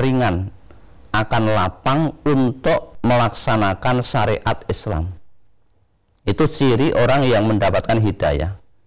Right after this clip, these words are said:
Melaksanakan aturan-aturan Islam itu dikerjakan dengan ringan, walaupun orang lain mungkin menganggapnya berat. Tetapi dia ringan. Apakah wujudnya berjihad di jalan Allah dengan harta maupun jiwa?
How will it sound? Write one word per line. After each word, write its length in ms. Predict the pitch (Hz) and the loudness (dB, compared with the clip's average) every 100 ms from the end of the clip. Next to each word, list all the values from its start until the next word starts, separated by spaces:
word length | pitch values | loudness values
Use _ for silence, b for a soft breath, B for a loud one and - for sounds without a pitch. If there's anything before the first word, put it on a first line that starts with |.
| _ _ _ _ _ _ _ _ _ - | _ _ _ _ _ _ _ _ _ -2
Melaksanakan 880 | 101 104 - 104 95 82 120 - - | 0 0 -2 -2 -2 -2 -4 -2 -4
aturan-aturan 880 | 92 - 113 117 - 92 90 98 92 | -6 -2 0 0 -2 -4 -2 -2 -2
Islam 320 | 87 98 87 73 | -4 -2 -2 -2
itu 400 | 73 113 127 117 - - | -2 -2 -2 -6 -14 -2
dikerjakan 880 | 117 - 113 107 107 90 113 120 113 | -2 0 -2 0 0 0 0 -2 0
dengan 320 | 98 95 92 | 0 0 0
ringan, 480 | 110 104 95 87 95 | 0 0 0 -2 0
walaupun 560 | 107 98 92 - 139 | 2 2 0 0 0
orang 400 | - 120 110 107 | 2 2 2 2
lain 240 | 101 127 135 | 2 0 0
mungkin 240 | 127 127 127 | 0 0 0
menganggapnya 560 | 123 117 101 - 127 127 | 0 0 0 0 -4 -4
berat. 400 | 117 110 87 - - - - - - _ _ _ _ _ _ _ _ _ _ _ _ _ _ - | -2 -2 -4 -8 -20 -18 -20 -20 -20 _ _ _ _ _ _ _ _ _ _ _ _ _ _ -6
Tetapi 320 | 117 165 160 | -4 -2 -2
dia 240 | 139 143 | 0 0
ringan. 560 | 147 147 113 92 107 110 - - - - - - _ _ 90 | 0 0 -2 -2 -6 -10 -14 -16 -16 -20 -20 -20 _ _ -6
Apakah 360 | 87 - 98 101 | -4 0 0 0
wujudnya 720 | 104 - 113 - 107 87 - | -2 0 -2 0 0 0 -2
berjihad 520 | 117 101 - 117 110 | -2 -4 -2 0 0
di 40 | 107 | 0
jalan 240 | 98 95 | 0 0
Allah 440 | - 90 101 98 95 | 0 0 0 0 0
dengan 280 | 101 95 87 | -2 0 0
harta 400 | 98 90 80 98 98 | 0 0 0 0 2
maupun 360 | 92 90 95 | 0 0 -2
jiwa? 560 | 92 95 80 85 127 | -2 -4 0 0 -2